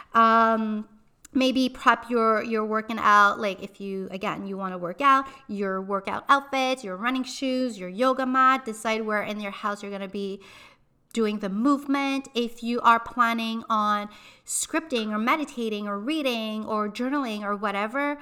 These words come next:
um, again, like, pull all of your books and your, your journals and your pen and maybe your earphones if you're planning on listening to a meditation, and just put it wherever you are planning to spend the time, um,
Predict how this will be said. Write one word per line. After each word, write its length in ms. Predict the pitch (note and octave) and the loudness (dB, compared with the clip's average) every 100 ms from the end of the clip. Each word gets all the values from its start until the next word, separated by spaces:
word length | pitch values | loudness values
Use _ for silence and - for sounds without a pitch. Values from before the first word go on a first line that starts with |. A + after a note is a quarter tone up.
| - - - | -14 -20 -10
um, 480 | - G#3 G#3 G#3 G#3 - | -4 0 0 0 -4 -8
again, 320 | A3 D4+ C4+ | 0 0 0
like, 220 | G#3+ G#3 | -2 -6
pull 220 | - B3+ | 0 0
all 260 | A#3+ A3 A#3+ | 4 2 2
of 80 | A#3+ | 0
your 280 | A#3 A3+ A3 | -2 -2 -4
books 520 | G#3 A#3+ B3+ B3+ - | -4 0 0 -2 -10
and 160 | A3 | -6
your, 400 | G#3+ G#3 G#3 G3+ - - _ | -4 0 -2 -2 -8 -20 _
your 160 | A#3 A3+ | -2 -2
journals 540 | G3+ G#3+ A#3 A#3+ A#3+ | -2 -4 0 2 2
and 160 | G#3 G#3+ | 0 -6
your 80 | G#3 | -6
pen 560 | - B3 C4 B3 B3 | -4 2 2 2 -2
and 220 | G#3+ G#3 | -2 -2
maybe 180 | G#3+ G#3+ | -2 -2
your 220 | A3+ A3+ B3 | -2 -2 2
earphones 540 | C#4 C#4 C4 C4 B3+ | 0 2 2 2 2
if 200 | A3 - | -4 -6
you're 220 | A3+ G#3+ | -6 -6
planning 320 | G#3 G#3+ G#3 | -6 -8 -8
on 140 | G#3 G3+ | -8 -8
listening 240 | G3+ G#3 | -8 -10
to 160 | G3 G#3 | -10 -8
a 20 | |
meditation, 880 | G3+ F#3 F3+ - C#4+ C#4 C#4 C4+ C4+ - - - - - | -4 -6 -6 -4 -4 -2 -4 -4 -6 -14 -20 -20 -12 -8
and 140 | G#3+ | -6
just 220 | C#4 - | -6 -8
put 140 | - D4+ | -4 -2
it 140 | F4 | 0
wherever 400 | B3+ A#3 A3+ A#3 | 0 2 0 0
you 240 | A#3 A3+ | -4 -2
are 140 | G#3 G#3+ | 0 0
planning 480 | G#3+ G#3 G#3 G3+ G#3 | -2 -4 -4 -6 -10
to 240 | - G#3+ | -10 -10
spend 360 | - - F#3+ F#3+ | -8 -6 -6 -6
the 40 | |
time, 520 | F#3+ - F#3+ D#3 E3+ - - - - - | -12 -4 -2 -2 -6 -10 -18 -20 -12 -6
um, 640 | F3 F3 E3+ E3+ E3 - | -6 -4 -6 -6 -10 -12